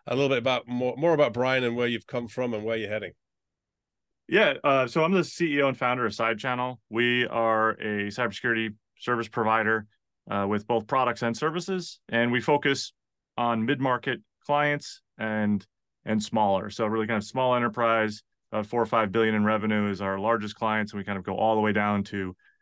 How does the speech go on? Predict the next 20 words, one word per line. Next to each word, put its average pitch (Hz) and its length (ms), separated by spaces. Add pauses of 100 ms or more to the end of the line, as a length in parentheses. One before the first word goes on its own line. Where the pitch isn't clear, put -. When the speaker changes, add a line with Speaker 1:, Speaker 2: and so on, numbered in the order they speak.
(180)
Speaker 2:
you 104 100
know, 95 100
V 110 160
C-backed 107 440
startups 98 560 (340)
and 104 100
really 101 300
kind 101 180
of 95 120
focus 117 340
in 113 80
on 107 80
that 98 160
space 165 340
because 107 380
it's 101 140
a 101 80
really 107 320
underserved 101 580
market. 113 420